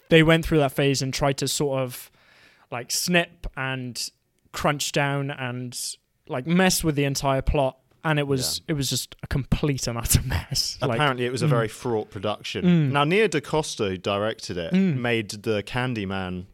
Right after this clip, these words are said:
Speaker 2: requel. Now, Can-, the original Candyman's really good, and I
Speaker 1: Mm.
Speaker 2: think her remake, kind of sequel, requel, as they call it,
Speaker 1: Yeah.
Speaker 2: uh, from a couple of years ago was actually,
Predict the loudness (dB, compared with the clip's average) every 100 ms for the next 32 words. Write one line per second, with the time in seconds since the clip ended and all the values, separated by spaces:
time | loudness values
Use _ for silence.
0 | _ -8 -8 -6 -8 -4 -6 -4 -6 -4
1 | -4 -2 -4 -6 -4 -6 -6 -8 -8 -8
2 | -8 -8 -6 -2 -2 -2 -4 -4 -2 0
3 | 0 -2 -10 _ -6 -4 -2 -2 -4 -6
4 | -8 -6 -6 -6 -6 -4 -4 -4 -6 -6
5 | -4 -6 -6 -4 -4 -4 -8 -6 -6 -6
6 | -4 -2 0 -2 -4 -12 -20 -2 2 2
7 | 2 -2 -2 -2 -4 -10 -12 -6 -6 -4
8 | -2 0 -2 -2 -2 -2 0 -2 -2 -4
9 | -2 -2 -6